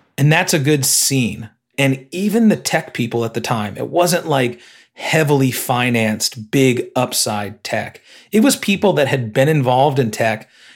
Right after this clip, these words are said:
and, and it had collapsed on them in two thousand, two thousand one. And they were all trying to regroup.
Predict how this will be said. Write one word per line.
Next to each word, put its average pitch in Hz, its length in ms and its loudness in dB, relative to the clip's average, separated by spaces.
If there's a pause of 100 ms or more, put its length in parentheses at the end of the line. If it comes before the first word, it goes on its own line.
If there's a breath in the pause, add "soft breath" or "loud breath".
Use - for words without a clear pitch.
(160 soft breath)
and, 131 320 -2
and 131 100 2
it 120 100 4
had 117 140 0
collapsed 127 680 -2
on 95 200 -6
them 98 260 -18 (340)
in 107 220 -4
two 110 200 -6
thousand, 107 460 -6
two 107 140 -8
thousand 110 380 -2
one. 110 300 -2 (280 loud breath)
And 151 100 4
they 139 80 6
were 135 140 6
all 165 200 6
trying 147 380 0
to 127 60 2
regroup. 117 600 2